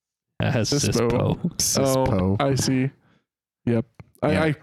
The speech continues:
Speaker 2: I ran into that when I was looking at AliExpress for, uh, four K cameras. There's, like, ninety percent of them are just called four K.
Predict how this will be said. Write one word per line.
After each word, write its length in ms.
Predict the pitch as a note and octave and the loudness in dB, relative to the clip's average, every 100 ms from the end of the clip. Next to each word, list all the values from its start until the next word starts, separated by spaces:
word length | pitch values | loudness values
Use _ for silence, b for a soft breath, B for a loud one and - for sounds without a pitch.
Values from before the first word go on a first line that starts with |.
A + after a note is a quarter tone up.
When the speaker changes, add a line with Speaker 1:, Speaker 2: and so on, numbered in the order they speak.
| - | -2
Speaker 2:
I 40 | D#3+ | 0
ran 160 | D#3 | 2
into 160 | D3+ D3+ | 0 0
that 140 | D3 | 0
when 100 | C3+ | 2
I 60 | C3+ | 2
was 100 | C3 | 2
looking 240 | C#3 B2+ B2+ | 0 0 0
at 40 | |
AliExpress 520 | B2 B2+ A#2+ B2+ B2 | 2 2 0 -2 -2
for, 320 | - B2+ A#2+ | 0 0 2
uh, 240 | A#2 A2+ A2+ B B - | 2 2 0 B B -8
four 280 | - C#3 | -2 0
K 220 | B2 C#3+ B2+ | 2 0 0
cameras. 600 | C#3 B2+ C#3+ E3 F3+ - B B B _ _ | 0 0 0 0 -2 -6 B B B _ _
There's, 180 | D3+ D3 | -2 0
like, 280 | D3 C#3 - - - | 2 0 -4 -18 -4
ninety 300 | C#3 D3+ D#3 | 0 2 2
percent 340 | D3+ C3+ C3+ | 0 0 0
of 80 | D3+ | 0
them 220 | D3+ C#3+ | 0 0
are 140 | C3 B2 | 0 0
just 340 | B2+ - - | 0 -2 -8
called 520 | - - C3 C3 - | -4 0 0 0 -4
four 320 | - B2 B2 | -4 -2 0
K. 520 | A#2+ C#3+ C3 D3 D#3+ | 0 0 0 0 -2